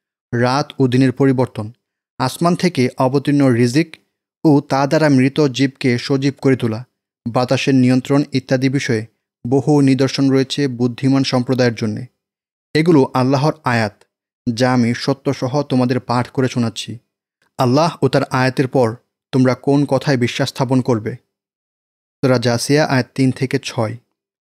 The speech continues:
মূসা আলাইহিস সালামের সাথে ফিরাউনের কথোপকথনে যেই মর্ম রয়েছে, এখানেও একই মর্ম বিদ্যমান।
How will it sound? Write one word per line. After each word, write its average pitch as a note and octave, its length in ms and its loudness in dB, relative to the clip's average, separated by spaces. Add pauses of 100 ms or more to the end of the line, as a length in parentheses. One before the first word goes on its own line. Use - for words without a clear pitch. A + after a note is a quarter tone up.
(220)
মূসা E3 300 2
আলাইহিস D3 320 2
সালামের D3+ 280 2
সাথে D3+ 360 0
ফিরাউনের C3 440 2
কথোপকথনে C#3+ 720 -2
যেই B2 240 0
মর্ম B2 360 2
রয়েছে, C#3 400 2 (440)
এখানেও C3 420 2 (120)
একই C3 280 -2
মর্ম C3 300 2
বিদ্যমান। A#2 520 -4